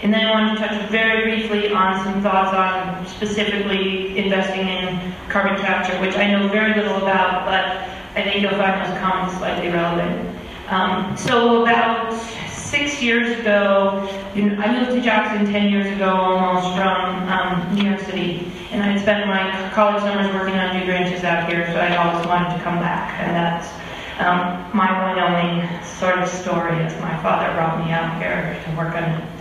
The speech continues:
to come out to a new ranch in our family when I was fifteen, and I was pretty much hooked. So, um,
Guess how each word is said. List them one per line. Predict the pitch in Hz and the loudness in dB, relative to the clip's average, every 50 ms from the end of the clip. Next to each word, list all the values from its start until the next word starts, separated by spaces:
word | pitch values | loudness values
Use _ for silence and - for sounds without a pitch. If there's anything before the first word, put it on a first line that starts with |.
| - - - - - - - - | -14 -16 -14 -14 -12 -12 -12 -12
to | - - | -6 0
come | 208 208 202 | 2 2 4
out | 202 196 196 185 190 | 4 2 2 0 0
to | 190 | 0
a | 190 190 185 185 | 0 0 0 2
new | 175 | 2
ranch | 175 170 170 170 170 | 2 2 0 0 -2
in | 170 170 | -2 -2
our | 170 170 170 170 | -2 -2 -2 -2
family | 185 180 175 170 165 | -2 -2 -2 -2 0
when | 170 165 165 160 | 0 -2 -2 0
I | 160 | -2
was | 160 160 | -2 -2
fifteen, | - - - 170 - - - 165 160 160 156 | -2 -4 -6 -6 -6 -6 -4 -2 -2 -2 0
and | 156 156 | 0 0
I | 156 156 156 151 | 0 0 -2 -4
was | 151 - - - - - - - - - | -6 -8 -10 -10 -12 -12 -14 -12 -10 -8
pretty | - - 180 175 170 | -4 -2 -2 0 0
much | 165 165 170 | 0 0 -2
hooked. | - - 165 165 180 180 - - - - - - | -2 -4 -4 -4 -4 -4 -4 -6 -8 -8 -8 -10
So, | - - - 160 160 156 156 156 - - - - - - - - - - - | -10 -8 -4 -2 0 0 0 0 -2 -4 -6 -8 -10 -12 -12 -12 -12 -8 -2
um, | 202 190 190 185 - - - - - - - - | 0 2 2 2 2 0 0 -2 -2 -4 -4 -8